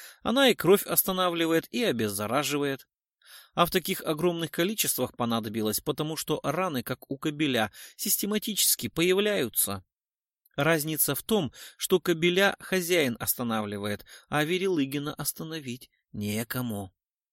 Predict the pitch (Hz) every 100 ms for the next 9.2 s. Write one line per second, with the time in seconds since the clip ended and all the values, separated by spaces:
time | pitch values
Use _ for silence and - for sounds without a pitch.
0 | _ _ _ _ _ _ _ _ - 107
1 | 170 175 - 107 98 _ _ _ _ _
2 | _ 104 110 113 160 - 107 - _ _
3 | _ _ _ _ - - _ _ - 220
4 | 214 196 156 113 95 - 120 185 175 -
5 | 160 147 143 160 208 - - 127 180 -
6 | 190 175 165 - 156 170 - 110 107 110
7 | 107 107 101 - _ _ _ _ - 220
8 | - - 147 127 135 143 - 113 110 104
9 | 101